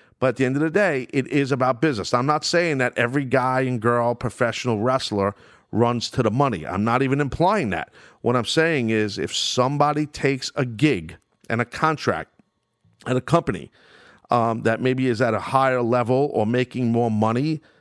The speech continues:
that doesn't mean they sold out. That doesn't mean that at all. That just means they did the right business for them and their family. It happened to me.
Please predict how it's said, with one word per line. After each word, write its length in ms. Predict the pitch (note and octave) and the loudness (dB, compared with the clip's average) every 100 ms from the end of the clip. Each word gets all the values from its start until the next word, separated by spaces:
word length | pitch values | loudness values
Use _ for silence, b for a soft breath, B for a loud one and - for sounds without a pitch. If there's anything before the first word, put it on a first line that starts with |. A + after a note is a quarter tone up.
| b | b
that 140 | B2 A#2+ | -4 2
doesn't 280 | D#3+ D#3 | 2 2
mean 160 | D3 B2+ | 0 0
they 120 | B2 | 0
sold 360 | G#2+ - B2 G#2+ | 0 2 2 2
out. 340 | A2+ G2 F2 _ _ | 0 0 -4 _ _
That 160 | A#2+ A2 | -4 0
doesn't 240 | B2+ A#2+ | 0 0
mean 140 | B2+ A#2 | 0 0
that 120 | G#2 | 0
at 120 | F2+ | 2
all. 280 | C3+ G#2+ F2 | 2 0 -2
That 140 | - C#3+ | -2 -2
just 220 | D3+ - | -2 -2
means 240 | C3 G#2+ | -2 -2
they 160 | - A#2 | 0 -2
did 280 | G#2+ B2+ A2+ | 2 0 2
the 80 | A2 | 2
right 320 | A#2+ A2+ F#2 | 2 0 0
business 340 | B2 G#2+ G#2+ | 0 0 -4
for 140 | - G#2 | -2 0
them 320 | G2 A2+ A#2+ | 2 0 0
and 180 | A2 G2+ | -2 -2
their 80 | |
family. 460 | F2+ - A#2 F2 - _ - | -2 0 0 0 -8 _ -6
It 100 | D3 | 0
happened 220 | D3+ - | 0 0
to 40 | A2+ | 0
me. 260 | C#3 E2 | -2 -2